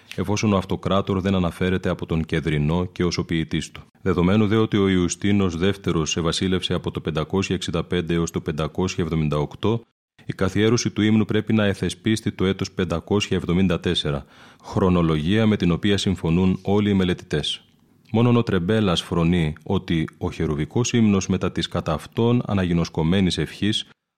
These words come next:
αποτελούσε προσθήκας του δεκάτου ενάτου κανόνος της εν Λαοδικία Συνόδου και τοποθετεί ενωρίτερα την εισαγωγή του ύμνου στη Θεία Λειτουργία,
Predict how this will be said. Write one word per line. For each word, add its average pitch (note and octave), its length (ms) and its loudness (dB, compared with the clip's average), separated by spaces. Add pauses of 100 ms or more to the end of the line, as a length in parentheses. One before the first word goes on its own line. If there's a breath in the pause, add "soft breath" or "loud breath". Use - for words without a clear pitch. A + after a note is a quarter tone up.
αποτελούσε G2+ 560 0
προσθήκας A2 640 -2
του - 120 -4
δεκάτου G#2 380 -2
ενάτου G2 300 0
κανόνος F2+ 600 0
της - 180 -6
εν F2 80 0
Λαοδικία E2+ 680 -2
Συνόδου E2 500 0 (420 loud breath)
και - 100 -2
τοποθετεί F2+ 520 -2
ενωρίτερα G#2 560 2
την F2 140 0
εισαγωγή E2 460 0
του E2+ 120 -4
ύμνου G2 300 2
στη G2 160 -6
Θεία G2+ 200 -2
Λειτουργία, E2 600 -2